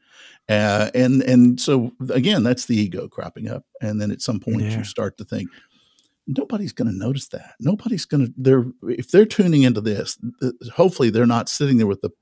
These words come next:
Speaker 1: pencil and a pad keeping score of,
Speaker 2: <laughs> Yeah.
Speaker 1: you know, oh, well,
Speaker 2: I heard
Speaker 1: there's,
Speaker 2: him
Speaker 1: you know."
Speaker 2: breathe.
Speaker 1: Yeah, it's like,
Speaker 2: <laughs> I
Speaker 1: it's
Speaker 2: heard him
Speaker 1: like
Speaker 2: breathe
Speaker 1: a
Speaker 2: again. <laughs>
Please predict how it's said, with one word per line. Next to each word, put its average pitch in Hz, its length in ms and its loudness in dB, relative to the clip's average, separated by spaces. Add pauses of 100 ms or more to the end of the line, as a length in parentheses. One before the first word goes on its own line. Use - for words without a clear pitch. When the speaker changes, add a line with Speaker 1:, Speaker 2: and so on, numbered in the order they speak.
(220)
Speaker 1:
pencil - 420 0
and 95 100 -2
a 85 60 -4
pad 104 540 0 (720)
keeping 175 300 0
score 151 580 0
of, 104 360 -2
Speaker 2:
<laughs> - 0 -
Yeah. - 100 -2
Speaker 1:
you 110 60 0
know, 104 100 -2
oh, 143 80 0
well, 127 260 2
Speaker 2:
I 123 80 8
heard 139 120 6
Speaker 1:
there's, 123 80 -2
Speaker 2:
him 123 40 2
Speaker 1:
you 120 60 6
know." 110 80 4 (100)
Speaker 2:
breathe. 98 80 -4 (560)
Speaker 1:
Yeah, 330 240 8 (100)
it's 339 140 4
like, 151 160 0
Speaker 2:
<laughs> - 0 -
I 214 80 -4
Speaker 1:
it's 165 120 2
Speaker 2:
heard 196 160 10
him 175 60 6
Speaker 1:
like 214 120 6
Speaker 2:
breathe - 60 6
Speaker 1:
a 202 40 8
Speaker 2:
again. 208 480 8 (240)
<laughs> - 400 0